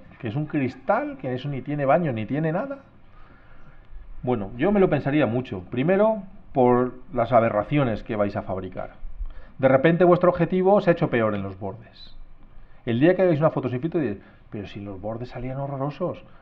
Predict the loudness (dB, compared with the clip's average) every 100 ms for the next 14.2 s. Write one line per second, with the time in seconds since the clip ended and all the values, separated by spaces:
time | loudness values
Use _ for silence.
0 | -10 -8 -6 -4 -6 -8 -18 -20 -20 -20
1 | -18 -14 -8 -6 -4 -2 -4 -2 -2 0
2 | -2 -4 -4 -2 -2 -2 -2 0 0 0
3 | -2 0 0 0 0 0 -2 0 -2 -2
4 | -6 -8 -14 -20 -20 -20 -20 -4 0 2
5 | 0 -4 -6 -10 -20 -20 -10 -6 -2 -4
6 | -2 -2 -2 -6 -8 -8 -8 -10 -12 -14
7 | -18 -18 -18 -18 -20 -20 -14 -12 0 2
8 | 2 0 0 0 0 0 0 -4 -8 -6
9 | -6 -6 -10 -16 -20 -20 -20 -20 -20 -18
10 | -14 -4 -4 -2 0 0 0 0 0 0
11 | 0 0 2 2 2 -2 -16 -20 -20 -20
12 | -20 -20 -4 0 2 2 0 -4 -4 -4
13 | -4 -6 -8 -6 -6 -6 -8 -10 -4 -4
14 | -4 -12